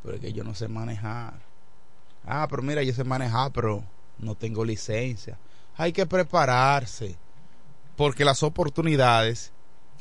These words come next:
hay que aprovecharlas, pero hay que estar preparado para las oportunidades. "Ah, que mira que yo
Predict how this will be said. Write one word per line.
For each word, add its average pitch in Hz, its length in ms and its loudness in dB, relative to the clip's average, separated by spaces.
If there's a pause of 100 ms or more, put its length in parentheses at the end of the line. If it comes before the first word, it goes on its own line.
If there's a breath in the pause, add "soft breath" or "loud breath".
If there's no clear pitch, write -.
hay 135 180 4
que 147 100 2
aprovecharlas, 123 760 4
pero 113 200 4
hay 120 120 2
que - 100 -4
estar 120 300 0
preparado 113 560 0
para 110 180 -4
las 107 160 -2
oportunidades. 101 800 -6 (240 loud breath)
"Ah, 190 260 10
que 247 120 4
mira 240 280 4
que 202 160 2
yo 220 440 6